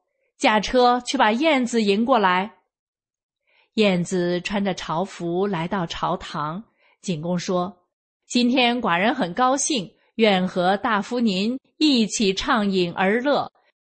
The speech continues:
请你也把衣冠去掉吧。”晏子说：大王，您过分了，在齐国，五尺以上的人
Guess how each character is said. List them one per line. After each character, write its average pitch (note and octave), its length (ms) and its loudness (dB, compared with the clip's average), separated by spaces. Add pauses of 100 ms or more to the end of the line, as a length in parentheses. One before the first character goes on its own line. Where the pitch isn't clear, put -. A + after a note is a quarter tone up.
请 A3+ 280 2
你 G3+ 300 2
也 G#3+ 140 2
把 A3 180 2
衣 A#3+ 220 -2
冠 C4 320 2
去 C#4 320 0
掉 G3 240 0
吧。” E3 380 -6 (1080)
晏 B3+ 260 2
子 D#3+ 220 -10
说： E3+ 540 -6 (560)
大 G3+ 180 2
王， E3 460 -2 (100)
您 F#3 260 0
过 G3+ 220 2
分 G#3 400 -2
了， - 300 -12 (360)
在 F#3+ 280 0
齐 F#3 340 -6
国， E3 400 -4 (300)
五 A#3+ 180 4
尺 C#4+ 220 -2
以 B3 180 -2
上 C4+ 320 -2
的 G#3 140 2
人 F3 400 -2